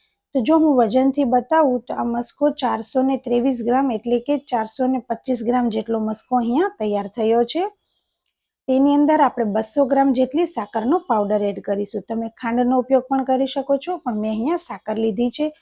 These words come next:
જો તમે વધારે ગળ્યું ખાતા હોય તો અઢીસો ગ્રામ સુધી લઈ શકો છો, પણ અમે એકદમ ઓછું ગળ્યું ખાતા હોવાથી થોડી સાકર ઓછી લીધી છે. તો પહેલા ચમચી વડે મસ્કાને સરસ રીતે હલાવી લેશું. ત્યારબાદ આપણે તેની અંદર ખાંડ એડ કરીશું.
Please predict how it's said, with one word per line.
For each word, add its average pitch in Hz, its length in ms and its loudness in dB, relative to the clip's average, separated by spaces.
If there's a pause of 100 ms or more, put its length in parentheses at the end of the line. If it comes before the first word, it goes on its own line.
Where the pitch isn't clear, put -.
(300)
જો 294 120 2
તમે 302 260 4
વધારે 226 480 2
ગળ્યું 262 320 2
ખાતા 262 380 0
હોય 277 180 0
તો 277 160 -6
અઢીસો 226 380 -2
ગ્રામ 233 220 -2
સુધી 226 280 -4
લઈ 214 240 0
શકો 247 320 0
છો, 330 220 -8
પણ 208 220 -8
અમે 208 280 -8
એકદમ 226 380 -2
ઓછું 233 280 -4
ગળ્યું 226 300 0
ખાતા 226 300 -6
હોવાથી 233 420 -2
થોડી 285 560 0
સાકર 220 360 -8
ઓછી 196 280 -6
લીધી 240 320 0
છે. 359 240 -6 (1000)
તો 254 60 0
પહેલા 285 300 4
ચમચી 269 440 0
વડે 294 220 4
મસ્કાને 240 520 -2
સરસ 226 360 -4
રીતે 277 480 0 (320)
હલાવી 220 300 0
લેશું. 262 420 2 (140)
ત્યારબાદ 240 460 2
આપણે 214 260 0
તેની 220 300 -4
અંદર 269 220 0
ખાંડ 214 360 -6
એડ 208 200 -4
કરીશું. 196 440 -10